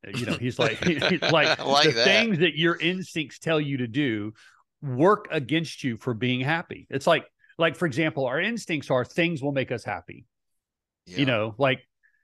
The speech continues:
Speaker 1: yeah. And he talked about, yeah, you move to California and you, the sunshine, it lasts six months. You like that for six months. It makes you happy. No
Speaker 2: Mm-hmm.
Speaker 1: thing makes you happy. Nothing makes you happy. It's like,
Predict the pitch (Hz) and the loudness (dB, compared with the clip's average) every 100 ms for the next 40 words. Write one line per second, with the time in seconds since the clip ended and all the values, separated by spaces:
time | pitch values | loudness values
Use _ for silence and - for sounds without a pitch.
0 | _ _ 175 190 226 151 135 165 175 - | _ _ -6 0 2 2 2 4 2 4
1 | 143 131 143 120 160 175 151 160 143 131 | 0 2 0 -2 -2 -4 -4 -2 -2 0
2 | 143 139 139 - 120 131 117 - 139 131 | -4 -4 -6 -6 -6 -6 -4 -2 -2 0
3 | 143 139 120 117 110 - - - 104 98 | 0 0 -2 0 0 -2 -8 -6 -8 -8
4 | _ _ _ 123 131 143 - 80 - 120 | _ _ _ 0 2 2 0 -8 -10 -4
5 | 175 - 139 117 - 117 98 110 147 147 | -4 0 -2 -2 -8 -10 -6 -6 -2 -4
6 | 175 98 - - - 135 170 180 - 180 | -4 -8 -14 -18 -4 4 6 6 4 0
7 | 139 123 127 127 - 160 147 185 - - | 2 0 -2 -4 -2 -4 -2 -2 -6 -16
8 | _ 135 160 170 127 - 156 190 185 95 | _ -2 -2 -2 -2 -2 0 0 -2 -6
9 | 127 - 127 | -4 0 -2